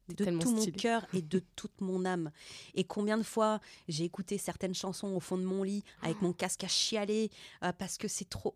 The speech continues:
Speaker 2: parce que la, c'est, c'est la seule à foutre du saxo dans ses, euh, dans ses chansons. C'est la seule à, tu vois, quand je te
Speaker 1: C'est
Speaker 2: tu vois,
Speaker 1: vintage.
Speaker 2: tu vois, voilà, j'étais en train de te parler de François Valéry, où c'est des, vraiment, tu vois, genre des, des chansons de lover des années quatre-vingts avec des textes.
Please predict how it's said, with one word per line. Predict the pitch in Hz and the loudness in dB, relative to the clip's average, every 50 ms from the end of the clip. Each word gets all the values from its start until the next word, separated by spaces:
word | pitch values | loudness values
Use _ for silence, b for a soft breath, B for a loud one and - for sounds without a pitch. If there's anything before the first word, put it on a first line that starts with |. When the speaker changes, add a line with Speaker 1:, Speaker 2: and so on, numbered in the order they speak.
| _ - | _ -8
Speaker 2:
parce | - 190 - - | -6 -4 -4 -2
que | - | -2
la, | 208 180 202 | -2 -4 -4
c'est, | - - - 233 - _ _ _ _ _ _ _ - | -4 -4 -4 -4 -4 _ _ _ _ _ _ _ -8
c'est | - - - | -4 -2 0
la | 285 294 254 | 0 2 2
seule | - - 285 269 | 4 4 4 4
à | 277 | 4
foutre | 269 - 277 226 | 2 0 -2 -4
du | 226 254 | -2 -2
saxo | 254 - 269 - - - 285 262 | 0 0 -2 0 0 2 2 2
dans | 254 240 | 4 4
ses, | 233 - 254 247 240 | 4 4 4 4 4
euh, | 226 220 | 4 2
dans | 208 233 226 | 2 2 0
ses | - 240 | 0 0
chansons. | - - 269 262 - 285 277 - | 0 0 0 -2 -2 -4 -4 -4
C'est | - - | -4 0
la | - 226 233 233 | 4 4 4 4
seule | - 277 262 | 4 2 4
à, | 240 240 233 - B B B B B B B _ _ _ _ _ - _ _ | 4 2 2 0 B B B B B B B _ _ _ _ _ -20 _ _
tu | - - 269 | 0 2 4
vois, | 233 285 320 381 - - - | 4 4 4 2 2 0 2
quand | 294 294 | 2 2
je | - | 4
te | - | 4
Speaker 1:
C'est | 220 208 | 4 6
Speaker 2:
tu | 220 233 196 240 | 6 4 4 6
vois, | 254 302 | 6 6
Speaker 1:
vintage. | 349 339 - 175 160 185 - | 6 4 0 -6 -10 -10 -6
Speaker 2:
tu | - 196 | -2 0
vois, | 196 262 285 | 2 4 4
voilà, | 254 208 180 160 165 - - | 4 4 2 2 0 -4 -8
j'étais | - - 208 | -6 -4 -2
en | 208 | -2
train | 202 247 247 | 0 0 0
de | |
te | - 240 | 0 0
parler | - 233 233 240 | 0 0 0 -2
de | 233 - | -2 -2
François | - 220 - - 196 | -4 -4 -2 -2 0
Valéry, | 190 190 175 170 170 202 262 - B B B B B B B B B B B | 0 2 2 2 2 0 -2 -4 B B B B B B B B B B B
où | 247 254 277 | 2 2 2
c'est | - - 185 | 2 0 0
des, | 165 180 | 0 -2
vraiment, | 165 - - - 185 240 240 247 262 262 | -2 -4 -4 -2 2 2 2 4 2 0
tu | - - - | -2 -4 -4
vois, | 202 226 | -4 -4
genre | 190 175 - - 165 | -4 -6 -6 -4 -2
des, | 175 170 160 139 | 0 0 0 0
des | 147 165 170 | -2 -2 -2
chansons | - - 247 240 - - 277 | 0 0 -2 -2 0 2 4
de | 254 | 4
lover | 226 233 233 208 233 233 233 220 | 6 6 6 6 4 2 2 2
des | 185 175 165 | 0 0 2
années | 180 185 175 | 2 0 0
quatre-vingts | - - 180 - - - 220 202 208 220 220 | -2 -6 -10 -8 -4 -2 -2 0 0 0 0
avec | 190 180 165 160 | -2 -2 -4 -6
des | 151 185 185 | -6 -6 -6
textes. | - _ - 233 202 214 208 - - | -6 _ -4 -2 -2 -2 -2 -4 -8